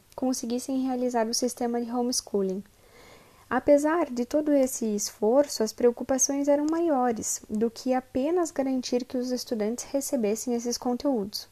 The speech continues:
O tempo estendido de confinamento traria consequências físicas e psicológicas a todos.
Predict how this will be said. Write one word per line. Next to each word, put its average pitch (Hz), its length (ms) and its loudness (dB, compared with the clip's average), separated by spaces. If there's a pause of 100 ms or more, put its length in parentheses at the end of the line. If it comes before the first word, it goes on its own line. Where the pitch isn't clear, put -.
(800)
O 247 100 0
tempo 330 380 0
estendido 220 580 -2
de 208 80 -4
confinamento 202 1000 -4 (120)
traria 220 380 0
consequências 190 720 -6
físicas 285 680 -4
e 294 140 -2
psicológicas 226 800 -4
a 254 100 0
todos. - 520 -10